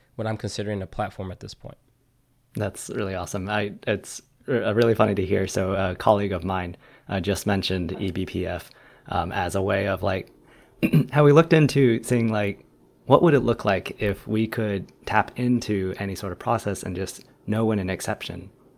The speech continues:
Speaker 2: gets tracked, instead of, like, emitting a new metric, like, you know, everybody has to instrument their stuff, standardize across the thing. Like, we just have this agent on the side that just taps into it, catches it, and then can say, "Yeah, we got an error."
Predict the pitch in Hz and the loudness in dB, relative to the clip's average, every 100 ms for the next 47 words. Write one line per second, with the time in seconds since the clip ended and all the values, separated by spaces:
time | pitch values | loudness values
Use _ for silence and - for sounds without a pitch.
0 | _ - 90 80 - - - 107 - - | _ -8 -6 -6 -8 -16 -4 -2 -2 -4
1 | - - - 101 123 117 104 - 117 113 | -20 -16 -4 0 4 4 4 2 2 4
2 | 123 107 101 104 107 117 98 87 - - | 4 4 2 2 0 -2 -2 -4 -6 -8
3 | 90 87 - 104 87 113 117 104 101 107 | -6 -6 -6 -6 -2 0 2 0 -2 -6
4 | - 95 92 90 87 - 131 120 - - | -6 -8 -8 -8 -6 0 2 2 -6 -20
5 | - - - 107 104 101 85 - 113 - | -20 -20 -4 2 4 2 0 0 0 0
6 | - 143 139 135 127 - - _ _ - | -2 0 2 2 0 -8 -20 _ _ -6
7 | 98 - - 139 143 107 113 107 104 - | -4 -4 0 2 4 2 2 2 -4 -6
8 | - 117 110 98 92 87 - 98 87 82 | -6 -2 -2 -2 -4 -6 -6 -6 -6 -8
9 | 92 90 - 101 - 101 95 90 85 - | -8 -10 -4 -4 -4 -6 -6 -6 -10 -12
10 | - _ - - - 110 110 120 131 - | -16 _ -20 -14 -4 -4 -4 -4 -4 -6
11 | - 104 107 98 92 107 95 92 95 104 | -6 -4 -4 -6 -6 -4 -4 -4 -8 -8
12 | 110 - 107 - - 101 92 98 98 104 | -8 -6 -4 -4 -10 -8 -4 -6 -6 -6
13 | 110 95 | -8 -10